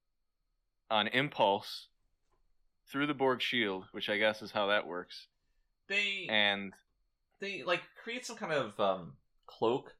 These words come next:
Speaker 2: Like, they explode things around the ship, too.
Speaker 1: Oh, yeah, yeah, yeah, yeah, yeah. So they can't, like, sense certain things.
Speaker 2: Right, and then slowing to impulse or cutting the engines, whatever it is, uh, masks their,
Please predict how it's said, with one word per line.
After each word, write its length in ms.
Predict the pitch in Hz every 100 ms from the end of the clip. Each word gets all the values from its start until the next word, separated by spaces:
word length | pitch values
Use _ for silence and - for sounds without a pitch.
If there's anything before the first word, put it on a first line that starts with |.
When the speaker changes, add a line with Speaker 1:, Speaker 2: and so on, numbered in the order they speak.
| -
Speaker 2:
Like, 160 | 98 -
they 140 | 107
explode 640 | 101 - - 107 117 120
things 240 | 123 123 101
around 380 | 90 92 104
the 60 | 98
ship, 380 | - 98 101 -
too. 120 | 160
Speaker 1:
Oh, 80 | 170
yeah, 160 | 175 175
yeah, 260 | 170 165
yeah, 20 | 151
yeah, 60 | 131
yeah. 200 | 131 110
So 140 | - 120
they 100 | 107
can't, 220 | 120 110
like, 120 | 104
sense 580 | - 107 98 - - -
certain 280 | - 104 87
things. 440 | 95 85 80 - -
Speaker 2:
Right, 280 | 101 92 87
and 100 | 98
then 120 | 107
slowing 380 | 104 - 135 127
to 140 | 110 104
impulse 480 | 120 117 135 127 107
or 60 |
cutting 280 | 90 151 147
the 100 | 127
engines, 320 | 123 120 123
whatever 280 | 107 113 104
it 60 | 98
is, 200 | - - - - - -
uh, 220 | 101 92
masks 520 | 92 95 95 - -
their, 320 | 104 98 87